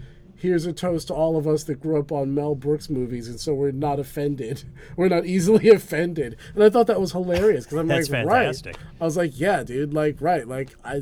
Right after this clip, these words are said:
Speaker 1: these things don't actually offend me. I find them ridiculous and stupid and asinine and all kinds of things, but they're not offensive. They're just dumb, you know?"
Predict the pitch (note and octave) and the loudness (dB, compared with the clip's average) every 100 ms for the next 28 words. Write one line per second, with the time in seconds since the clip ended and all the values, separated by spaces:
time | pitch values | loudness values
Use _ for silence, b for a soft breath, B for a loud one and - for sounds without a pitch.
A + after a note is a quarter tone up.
0 | C3 - D#3+ E3 F#3+ F3 C#3 D#3 E3 D#3 | -8 -4 -2 -2 -4 -4 -4 -4 -4 -4
1 | D#3+ D#3 E3 D3 D3+ D#3+ D#3+ G#2 F2 - | -6 -6 -4 -4 -4 -4 -4 -6 -14 -20
2 | B B B A#2+ C3+ C3 C3+ C#3 C#3 C#3+ | B B B -10 -10 -8 -6 -4 -4 -4
3 | C#3+ C3 C#3+ C#3 D#3+ G#3+ C3+ C#3+ D3+ C3 | -6 -6 -2 -2 0 0 0 -2 -2 -4
4 | - - C#3+ C#3 B2+ C#3 C#3+ B2 A2 A2 | -8 -6 -6 -4 -6 -4 -4 -6 -10 -12
5 | A2 B2 A#2 C3+ C3+ C3 C3 C#3+ F#3+ D3+ | -12 -12 -10 -8 -8 -8 -10 -8 -8 -8
6 | A2+ A2 A2+ C3+ C#3+ G#2+ - A2 D#3+ F#2+ | -12 -14 -12 -10 -10 -12 -18 -14 -14 -14
7 | G2 - b b C3+ C#3 A#2+ - A2 C#3 | -18 -20 b b -8 -8 -8 -10 -10 -10
8 | - - - b b b D3 D3 D3 C#3+ | -14 -20 -20 b b b -2 0 -2 -6